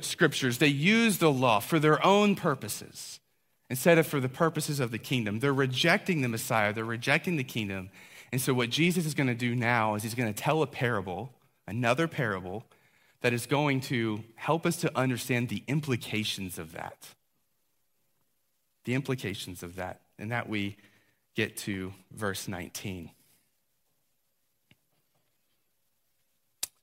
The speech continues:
It's the parable of the rich man and Lazarus. You might be familiar with it. So in that context,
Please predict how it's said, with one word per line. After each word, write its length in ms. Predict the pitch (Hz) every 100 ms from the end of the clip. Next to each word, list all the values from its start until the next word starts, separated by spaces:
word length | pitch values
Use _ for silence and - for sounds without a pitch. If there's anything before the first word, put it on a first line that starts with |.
| _ -
It's 100 | -
the 100 | 123
parable 340 | 143 131 127
of 80 | 110
the 80 | 110
rich 220 | 120 -
man 180 | 117 107
and 140 | 104
Lazarus. 640 | 104 107 101 87 87 - - _
You 140 | 107
might 260 | 104 107 104
be 260 | 101 92 -
familiar 440 | - 107 101 98 87
with 180 | 85
it. 120 | 82 -
So 280 | - 123 104 - - - _ _
in 160 | 147 160
that 260 | 190 -
context, 800 | - 175 131 120 120 117 - -